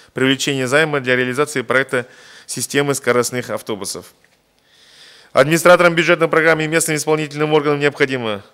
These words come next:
заключить соглашение по результатам по целевым трансфертам на развитие до конца текущего года, местным исполнительным органам обеспечить объявление восстановленным законодательством нового порядка конкурсных процедур на строительство и реконструкцию объектов жилищного строительства, питьевого водоснабжения,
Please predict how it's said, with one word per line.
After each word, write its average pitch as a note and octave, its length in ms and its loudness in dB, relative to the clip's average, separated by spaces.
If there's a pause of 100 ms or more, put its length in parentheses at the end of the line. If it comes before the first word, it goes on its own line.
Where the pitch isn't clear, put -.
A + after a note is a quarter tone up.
(520)
заключить D3 440 -4
соглашение D#3 420 0
по C#3+ 80 0
результатам D3 380 0
по D3+ 100 0
целевым D#3 340 -4
трансфертам C3+ 420 -4
на C3+ 80 -4
развитие C3 300 -8
до B2+ 100 -6
конца B2+ 260 -4
текущего C3+ 480 -8
года, C#3 320 -6 (680)
местным E3 340 0
исполнительным D#3 540 -4
органам D3+ 260 -2
обеспечить C#3+ 420 -10
объявление D3 420 -4
восстановленным C#3+ 440 -6
законодательством C#3 680 -6 (160)
нового D#3+ 340 4
порядка C3+ 380 -2
конкурсных C3+ 480 -6
процедур D3 480 -8 (360)
на B2 100 -8
строительство D3+ 480 -4
и C#3+ 40 -2
реконструкцию C#3+ 540 -4
объектов C3+ 320 -6
жилищного D3+ 400 -6
строительства, C#3 420 -6
питьевого D3+ 420 -4
водоснабжения, C3+ 760 -4